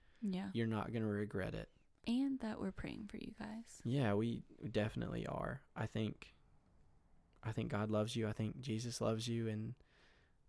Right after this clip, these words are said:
Speaker 2: y-, it's gonna work out for the better.
Speaker 1: And if you doubt it, just put the thumbs up and keep moving.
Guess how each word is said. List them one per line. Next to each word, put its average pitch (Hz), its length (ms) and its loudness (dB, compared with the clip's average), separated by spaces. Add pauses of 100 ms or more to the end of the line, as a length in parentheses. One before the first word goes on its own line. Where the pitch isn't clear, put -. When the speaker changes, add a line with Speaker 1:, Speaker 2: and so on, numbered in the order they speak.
(180)
Speaker 2:
y-, 117 200 0
it's 117 200 -2
gonna 117 200 4
work 113 220 4
out 131 160 0
for - 100 -2
the 120 60 2
better. 120 340 0 (600)
Speaker 1:
And 226 200 2
if 220 100 0
you 202 80 2
doubt 196 300 0
it, 240 180 2
just - 260 -8
put - 200 2
the 208 60 -4
thumbs 220 380 -4
up 240 220 -4
and 208 140 -6
keep 233 200 -4
moving. 240 360 2